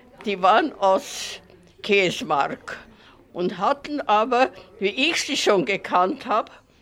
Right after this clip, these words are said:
hatten sie im Sankt Georgen hier bei Pressburg ein großes Haus und ihre Apotheke.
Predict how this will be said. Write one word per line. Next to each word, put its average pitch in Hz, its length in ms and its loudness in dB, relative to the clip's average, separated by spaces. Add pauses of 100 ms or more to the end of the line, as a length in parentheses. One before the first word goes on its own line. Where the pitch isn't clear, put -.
(420)
hatten 226 420 4
sie 208 380 -2
im 151 180 -2
Sankt - 480 0
Georgen 170 680 4
hier 208 260 2
bei 165 200 0
Pressburg 185 680 -2 (460)
ein 214 220 2
großes 233 680 0
Haus 202 640 0 (520)
und 226 220 -4
ihre 269 420 2
Apotheke. 254 920 0